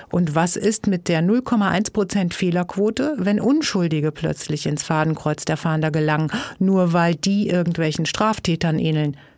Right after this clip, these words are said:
Keine Ahnung. Auf jeden Fall finde ich, ist die technisch so faszinierende Gesichtserkennung, egal wo sie eingesetzt wird,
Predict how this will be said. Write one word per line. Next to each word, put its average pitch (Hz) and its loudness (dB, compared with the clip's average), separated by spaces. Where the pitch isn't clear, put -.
Keine 214 0
Ahnung. 143 -2
Auf 175 0
jeden 285 4
Fall 226 0
finde 185 0
ich, - -2
ist 220 -2
die 233 0
technisch 226 0
so 190 2
faszinierende 190 0
Gesichtserkennung, 170 -2
egal 175 0
wo 151 0
sie 160 -2
eingesetzt 156 -2
wird, 202 -2